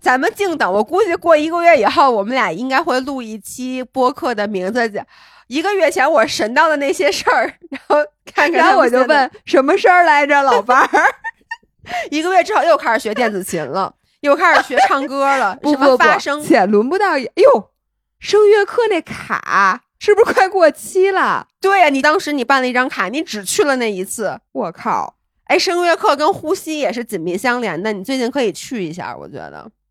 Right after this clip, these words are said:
Speaker 2: <laughs> 我憋着气唱歌。<laughs> 我觉得我离出名儿不远了，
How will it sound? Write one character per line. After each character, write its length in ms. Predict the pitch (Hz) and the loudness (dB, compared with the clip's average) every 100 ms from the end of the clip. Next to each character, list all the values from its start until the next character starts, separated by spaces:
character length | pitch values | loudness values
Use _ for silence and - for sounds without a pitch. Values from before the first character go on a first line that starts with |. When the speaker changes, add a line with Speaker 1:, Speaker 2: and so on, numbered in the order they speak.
| _ - | _ -16
Speaker 2:
<laughs> 480 | - - - 640 | -16 -16 -10 -6
我 160 | - 214 | 0 0
憋 320 | 214 254 247 | 2 0 0
着 100 | - | 0
气 380 | 233 - 277 254 - - | -4 -4 -2 -2 -4 -6
唱 280 | - 539 466 | 0 2 4
歌。 260 | 523 466 | 4 4
<laughs> 80 | 640 - 622 - 508 - 494 960 508 554 - - _ _ _ - - - - - - - - - - _ _ _ - - | 2 2 0 2 0 2 0 0 -2 -2 -2 -2 _ _ _ -8 -8 -6 -6 -6 -12 -18 -10 -8 -8 _ _ _ -10 -4
我 140 | 370 294 | 2 2
觉 180 | 254 285 | 2 0
得 120 | 359 | 2
我 140 | 277 | 0
离 180 | 202 254 | 0 -4
出 240 | 277 - 339 | -4 -2 0
名 140 | 285 | 0
儿 140 | 247 | 0
不 180 | 285 330 | 2 4
远 80 | 320 | 4
了， 280 | 254 185 - | 4 0 -2